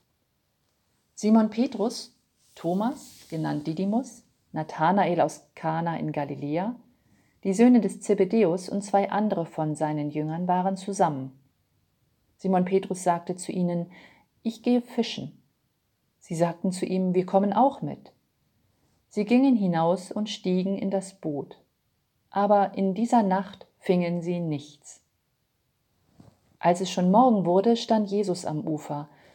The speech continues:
doch die Jünger wussten nicht, dass es Jesus war. Jesus sagte zu ihnen: „Meine Kinder,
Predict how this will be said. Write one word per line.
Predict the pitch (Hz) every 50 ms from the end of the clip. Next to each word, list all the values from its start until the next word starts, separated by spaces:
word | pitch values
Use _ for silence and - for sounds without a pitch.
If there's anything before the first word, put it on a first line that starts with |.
| _ _
doch | - 175 165
die | - 185
Jünger | 175 196 196 202 190 180 175
wussten | 208 247 - - - 196 170 143
nicht, | 156 160 - - -
dass | 156 151 -
es | 160 - - -
Jesus | 147 156 151 151 151 147 - - -
war. | 131 131 135 143 156 - _ _ _ _ _ _ _ _ _ _ _ _ _ _ _ _ _ _ _ _ _ _ _ _
Jesus | _ - 208 208 220 208 -
sagte | - 196 202 214 208 - 220 -
zu | - - -
ihnen: | - 202 202 202 202 202 202 202 202 - - _ _ _ _ _ _ - - -
„Meine | 185 196 208 208 208
Kinder, | - 240 247 247 233 190 160 156 160 -